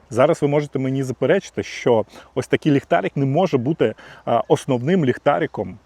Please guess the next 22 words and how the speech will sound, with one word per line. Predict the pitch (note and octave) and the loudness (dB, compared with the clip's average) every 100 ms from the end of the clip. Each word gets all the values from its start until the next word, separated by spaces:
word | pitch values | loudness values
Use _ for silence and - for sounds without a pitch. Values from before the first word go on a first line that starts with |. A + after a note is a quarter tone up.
| _ | _
а | - | 2
лише | C3 - D#3+ | 2 4 2
як | D3+ | 2
запасний, | A#2+ C3+ C3 - F3 C3+ F#2+ | 2 0 0 -2 0 -2 0
бо | A#2 | -6
сімнадцять | - B2+ F3 - C3 | -4 0 0 0 -2
грамів — | A#2+ D#3+ E3+ G2+ | 0 0 0 -6
серйозно. | - - B2 D3+ D3+ A#2+ - _ - | -2 0 4 4 4 0 -12 _ -4
Я | A#2+ | -2
просто | A#2+ C3+ C#3 A#2+ | 0 0 0 -2
хочу | - - C#3+ D3 - - - - | -4 -4 -2 -2 -4 -20 -18 -4
задати | A#2 B2+ C3 B2 - | 2 4 4 2 0
питання, | B2 - C#3+ A#2 F#2+ G#2 | -4 2 2 2 -8 -10
як | G#2 G2+ G3+ A3 | -8 2 2 2
ми | C3+ F#3 F#3+ | 0 0 2
реально | B2 B2 F#3+ D3+ | 4 4 2 -2
користуємося | - A#2 - D3+ D3+ C3+ - | -2 -2 2 2 2 0 -4
ліхтариками? | B2 - C3 A2+ F#2 - - _ _ _ - | -4 0 2 2 0 -12 -18 _ _ _ -8
Навіщо | B2+ C3 A#2 G#3 - A2+ | 2 2 4 0 0 -2
нам | B2 F3+ | 0 -2
потрібен | - - C#3+ F#3 | -2 -4 -2 -2
в | C3 | -4